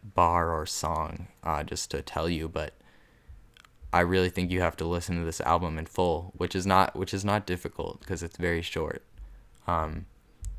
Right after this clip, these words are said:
but yeah, I really love this album, um, and until very recently,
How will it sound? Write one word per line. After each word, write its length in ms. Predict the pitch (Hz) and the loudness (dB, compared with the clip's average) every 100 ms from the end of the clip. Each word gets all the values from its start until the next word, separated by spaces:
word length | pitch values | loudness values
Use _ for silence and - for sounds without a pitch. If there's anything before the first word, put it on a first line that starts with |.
| - - | -10 -4
but 160 | 71 | -2
yeah, 320 | 82 71 67 - - _ _ _ - - - | 0 0 -2 -6 -14 _ _ _ -20 -6 2
I 80 | |
really 400 | 95 98 98 95 | 4 6 6 6
love 240 | 92 90 85 | 6 2 2
this 180 | 85 - | 0 0
album, 560 | 82 82 78 80 90 - | 0 0 -2 -4 -8 -6
um, 440 | 82 85 80 - - | -2 -2 -2 -6 -4
and 160 | 87 85 | 0 0
until 300 | 80 98 95 | 2 2 6
very 260 | 98 110 | 6 8
recently, 560 | 101 107 - 85 80 | 6 4 2 -2 -2